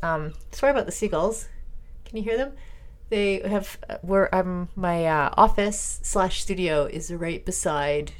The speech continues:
um, is a, is very, very close to the water here in Victoria. And there's a big, <laughs> there's, like, a giant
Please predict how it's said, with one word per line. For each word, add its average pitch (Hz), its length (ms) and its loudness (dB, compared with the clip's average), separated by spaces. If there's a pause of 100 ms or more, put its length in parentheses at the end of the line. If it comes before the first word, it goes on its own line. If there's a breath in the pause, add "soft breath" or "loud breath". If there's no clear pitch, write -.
(280)
um, 160 480 -8 (160)
is - 140 -8
a, 214 80 -2 (100)
is 214 200 -2
very, 226 320 -4
very 233 180 -2
close 233 260 -4
to - 80 -8
the 208 80 0
water 190 320 2
here 170 140 -4
in 160 120 -6
Victoria. - 600 -10
And 196 220 -8 (100)
there's 220 240 2
a 214 60 -2
big, 262 400 -4 (320 soft breath)
<laughs> - 360 4
there's, - 760 12
like, 370 180 10
a 349 80 4
giant 254 760 4